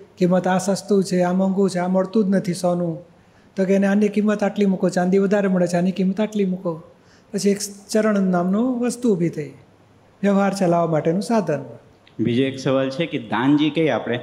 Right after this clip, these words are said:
Speaker 1: હે?
Speaker 2: કે એક હાથથી, એક હાથે દાન દે, બીજા હાથને ખબર ન
Speaker 1: હા,
Speaker 2: પડે.
Speaker 1: એ એક ગુપ્ત દાન કહેવાય.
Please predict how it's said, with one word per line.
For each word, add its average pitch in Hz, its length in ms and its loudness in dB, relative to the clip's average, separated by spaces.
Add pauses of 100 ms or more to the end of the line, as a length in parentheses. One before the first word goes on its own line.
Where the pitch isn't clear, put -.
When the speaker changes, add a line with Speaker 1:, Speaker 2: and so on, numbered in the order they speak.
(320)
Speaker 1:
હે? 175 80 0
Speaker 2:
કે 131 120 0
એક 147 400 -2
હાથથી, - 600 -4 (120)
એક 135 260 -2
હાથે 151 220 0
દાન 147 240 2
દે, 156 100 2
બીજા 135 240 0
હાથને 135 260 0
ખબર 127 320 0
ન 131 100 4
Speaker 1:
હા, 139 60 0
Speaker 2:
પડે. 208 280 0
Speaker 1:
એ 202 580 0
એક 190 200 -6
ગુપ્ત 254 300 -2
દાન 160 280 0
કહેવાય. 143 320 -6